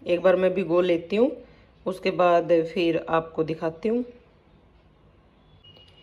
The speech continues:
अभी ये जो भटूरे का आटा था मेरा वो मैंने भिगो दिया है, आप देख रहे हो, और इसको तीन घंटे रखना है,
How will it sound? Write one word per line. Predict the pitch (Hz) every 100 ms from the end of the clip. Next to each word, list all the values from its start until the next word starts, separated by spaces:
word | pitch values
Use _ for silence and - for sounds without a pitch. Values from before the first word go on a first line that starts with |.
| _ _ _ _ _ _ _ _
अभी | 226 208
ये | 233 220
जो | 220 240
भटूरे | 226 240 214 196
का | 196
आटा | 214 214
था | 220 180
मेरा | 190 247 311 - _ _ _ -
वो | 175 185 196
मैंने | 190 190
भिगो | 190 165 170
दिया | 165 185
है, | 226
आप | 208 185
देख | 185 185
रहे | 165
हो, | 165 220 - - - -
और | 196 180
इसको | 185 226 220 220
तीन | 214 - 254 269
घंटे | 240 208 185
रखना | 175 180 196
है, | 226 247